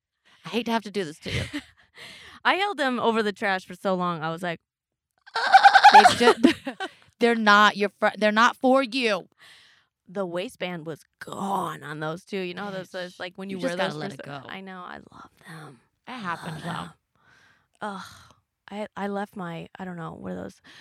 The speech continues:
Speaker 2: Who, what was the mes-, molester apparel wear? Wh-, what was that? Who was the molester? Who, like, the photographer? Un-, um,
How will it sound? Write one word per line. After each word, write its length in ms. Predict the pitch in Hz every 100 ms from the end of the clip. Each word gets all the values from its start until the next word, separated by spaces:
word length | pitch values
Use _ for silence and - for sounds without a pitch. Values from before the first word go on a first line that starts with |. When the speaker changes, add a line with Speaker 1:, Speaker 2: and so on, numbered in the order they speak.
| -
Speaker 2:
Who, 80 | -
what 140 | 254 247
was 100 | 226
the 60 |
mes-, 240 | 196 175 202 185
molester 760 | 180 175 196 - 214 202 196 -
apparel 420 | 196 214 208 196
wear? 200 | 196 196
Wh-, 220 | - 208
what 60 | -
was 160 | 208
that? 160 | 208 190 _
Who 140 | 247
was 160 | 233 208
the 80 | 214
molester? 540 | 190 190 214 - 214 -
Who, 160 | 208 208 -
like, 220 | 185 175
the 200 | 180 170 - - - _ _
photographer? 640 | _ 233 214 - 214 208 -
Un-, 220 | 214 208
um, 440 | 208 196 185 175